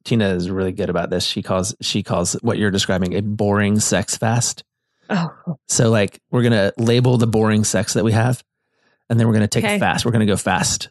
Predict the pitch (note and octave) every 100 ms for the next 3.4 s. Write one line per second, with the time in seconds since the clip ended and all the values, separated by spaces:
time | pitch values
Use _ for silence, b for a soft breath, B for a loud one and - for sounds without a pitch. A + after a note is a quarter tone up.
0 | _ - D#3+ C2+ - G#3+ F#3+ F#3 - -
1 | G#3 G#3+ - F#3+ _ _ D#3 F#2+ F2+ -
2 | _ A#2+ G#2+ A2+ G#2+ F#2 G#2+ F#2+ E2+ E2+
3 | E2 - A2 F2+